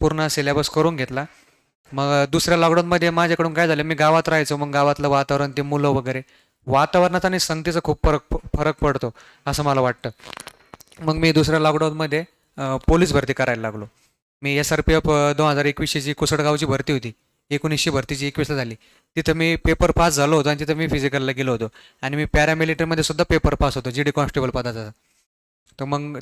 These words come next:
तिथं मी आरामात जॉईन होऊ शकलो असतो, एक सरकारी नोकरी होती, अंगावर ड्रेस पण होता. पण नंतर मला काही चांगले लोक भेटले, आमचे भाऊजी पण आर्मीत सध्या कमांडो आहे, की ते म्हणे की "तू इकडे येण्यापेक्षा तू तिकडेच काहीतरी चांगलं कर, वय कमी आहे आणि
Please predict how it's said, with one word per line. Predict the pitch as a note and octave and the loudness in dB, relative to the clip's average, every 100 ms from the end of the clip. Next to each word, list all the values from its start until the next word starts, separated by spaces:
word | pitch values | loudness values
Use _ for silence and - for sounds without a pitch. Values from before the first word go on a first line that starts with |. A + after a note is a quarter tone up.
| - | -4
तिथं | E3+ | 0
मी | D#3+ | 2
आरामात | D#3+ E3 F#3 | 4 4 2
जॉईन | F3 E3+ F3 | 2 4 4
होऊ | D#3+ | 2
शकलो | D3 D3+ | 2 2
असतो, | D3+ - | 2 2
एक | D#3 | 0
सरकारी | D3 C3+ D3 | -2 -2 -2
नोकरी | D3+ D#3 D#3 | -2 0 0
होती, | C#3 C#3+ | 0 0
अंगावर | C3 C#3 C#3 | 0 0 0
ड्रेस | C#3 C#3+ | 0 -2
पण | - C#3+ | -2 -4
होता. | A#2+ B2 - _ _ _ _ _ _ | -2 -6 -8 _ _ _ _ _ _
पण | C#3 | -6
नंतर | C#3 D#3 E3 | -4 -2 0
मला | D#3 D#3+ | 2 2
काही | D#3 D#3+ | 2 0
चांगले | D3+ D#3 | 0 0
लोक | D3+ D#3 | 0 2
भेटले, | C#3 C3 | 0 -2
आमचे | C#3 C3+ | -4 -2
भाऊजी | C#3 B2+ B2+ | 0 0 0
पण | C#3+ C#3 | -2 0
आर्मीत | C3+ C#3 | 0 -2
सध्या | - B2 C3 | -6 -6 -4
कमांडो | C3+ C#3 C#3 | -4 -4 -2
आहे, | B2+ C#3+ _ - - - | -4 -6 _ -20 -20 -18
की | C3+ | -4
ते | E3 | 0
म्हणे | E3+ D#3 | 0 0
की | D#3+ | -2
"तू | E3 F3 | 0 2
इकडे | D#3+ E3 E3+ | 2 2 2
येण्यापेक्षा | E3+ D#3+ E3 E3 | 2 0 0 0
तू | E3+ | -2
तिकडेच | E3 E3 - | -2 -2 0
काहीतरी | E3+ D#3 D3+ | 0 0 -2
चांगलं | D#3 D3 D#3 | -2 -2 0
कर, | D3+ | 0
वय | D3 D3+ D3+ | 2 4 2
कमी | D#3 D#3 C#3+ | 0 0 -2
आहे | D3 - _ - | -4 -10 _ -12
आणि | C3 | -4